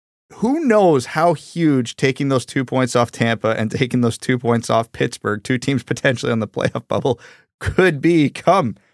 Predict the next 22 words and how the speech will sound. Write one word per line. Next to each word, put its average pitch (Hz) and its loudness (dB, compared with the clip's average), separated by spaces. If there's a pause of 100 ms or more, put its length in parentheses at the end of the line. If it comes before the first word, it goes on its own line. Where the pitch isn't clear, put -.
(260)
January, 120 0 (100)
February, 104 -4 (760)
whatever 117 2
you 113 -2
wanna 110 -4
call 113 2
it. 101 -4
And 113 -2
then 113 -2 (500)
Ottawa, 143 4
who's 127 0
the 120 2
more 110 0
likely 127 0
team 110 -4
to 104 -4
be 101 -4
in 98 -6
this 95 -6
same 95 -4
boat, 95 -4 (600)
it's - -18